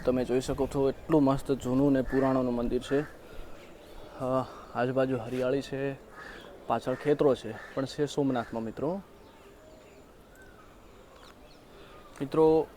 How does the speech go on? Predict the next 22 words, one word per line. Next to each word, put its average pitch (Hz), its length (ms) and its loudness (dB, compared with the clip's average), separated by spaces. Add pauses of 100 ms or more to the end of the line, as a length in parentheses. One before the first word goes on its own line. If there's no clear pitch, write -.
એટલું 160 420 -4
સરસ 139 400 -2
મજાનું 139 360 2
જૂનું 151 520 0
ને 151 100 4
પુરાણોનું 135 680 0
આ - 20 2
ટેમ્પલ 123 480 -2
મંદિર 127 340 -2
છે. 117 220 -4 (720)
અ, 131 280 2 (600)
તમે 135 300 0
આવો 143 340 4
ને 135 100 2
અહીંયા 131 440 -2 (720)
મસ્ત 143 220 0
કુદરતી 139 500 0
વાતાવરણ 135 560 6
સાથે 127 560 0 (220)
તમે 135 180 2
અહીંયા 127 200 0
ફરજો. 135 500 2